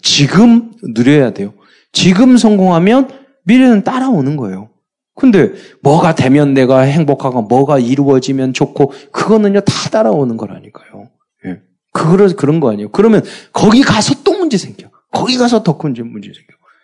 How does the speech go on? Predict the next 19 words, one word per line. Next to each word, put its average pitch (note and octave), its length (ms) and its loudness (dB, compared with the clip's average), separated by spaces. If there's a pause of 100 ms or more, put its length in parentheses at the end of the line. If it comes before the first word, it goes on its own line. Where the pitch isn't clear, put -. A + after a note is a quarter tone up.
(240)
천석구는 F3 520 2
천 E3 280 -2
가지 B2+ 520 0 (100)
근심, F#2+ 320 -6 (220)
만석구는 C3+ 540 0
만 A#2+ 200 -2
가지 G#2+ 180 -4
근심. F#2+ 340 -12 (500)
성공할수록 G3 760 2
문제가 A#2 320 -2
많아요. F#2+ 440 -10 (400)
우리 D#3+ 160 4
한국에서 D#3+ 380 2
제일 D3+ 280 0
욕 C3+ 140 4
많이 C#3 220 2
먹은 A2+ 240 0
사람 G2+ 200 -4
누구예요? G#2 460 -2